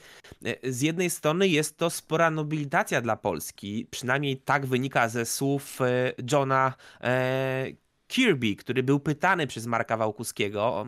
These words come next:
e, polskiego korespondenta w Waszyngtonie z Polskiego Radia, e, dlaczego, e, to jest, e, zaproszenie tylko dla polskiej delegacji, skoro w dziewięćdziesiątym dziewiątym roku, dwunastego marca,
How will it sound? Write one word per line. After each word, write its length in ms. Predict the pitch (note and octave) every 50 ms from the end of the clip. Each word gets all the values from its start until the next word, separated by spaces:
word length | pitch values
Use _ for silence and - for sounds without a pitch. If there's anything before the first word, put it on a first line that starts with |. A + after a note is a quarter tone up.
| G#2+ E2
e, 100 | G#2 A2
polskiego 380 | - - A#2+ A2 - - B2 A#2
korespondenta 840 | - A#2+ A2 A2 - - A#2+ A2 G#2+ A#2+ A#2 A2 - - G#2+ G#2 G#2
w 100 | - - A2 G#2+
Waszyngtonie 680 | G#2+ A2+ A2 - - A#2 G#2+ - G#2+ F#2+ E2+ D#2 F2+ A#2+
z 60 | -
Polskiego 360 | - G#2 G2+ - - G#2 G#2+
Radia, 440 | G2+ F2 D2+ D#2 F#2+ G2 G#2+ C#3+ F3+ - - - - - - - -
e, 140 | - B2 G#2
dlaczego, 880 | - B2+ B2+ C#3+ C#3+ C#3+ - - F#3+ F3 D#3+ F3 F3+ F3 F3 F3 - -
e, 480 | C#3+ D3+ D3+ D3+ D3 C#3+ C#3+ - - _ _ _ _ _ _
to 320 | - D#3 D3+ D3+ D3+ D3+
jest, 320 | D3 D3 D3 C#3 - - -
e, 40 | - - A#2+ G2+ -
zaproszenie 520 | A2 C#3 D3 D3 - D3+ D3 - E3 D#3+ D3
tylko 220 | - D#3+ - E3
dla 120 | D3+ D#3
polskiej 380 | D3 - F3+ E3+ - - B2 B2
delegacji, 520 | A#2 A2 A2+ G#2+ A2 G#2+ A2 A2 - F3+
skoro 280 | F3 - - C#3 C3+ C3+
w 40 | B2
dziewięćdziesiątym 500 | B2 C3 C3 B2+ D#3 C#3+ C3+ D3+ C3+ A#2+
dziewiątym 440 | A#2+ A#2+ B2 B2+ B2 A#2+ B2+ A2+ G#2+
roku, 280 | G2+ A2 - - E3+ - _ _ -
dwunastego 560 | C3 A#2+ A#2+ A#2 A#2 - - A#2+ B2+ B2+ B2
marca, 440 | A2+ G#2+ G2 G2+ G#2+ - - C3+ D3+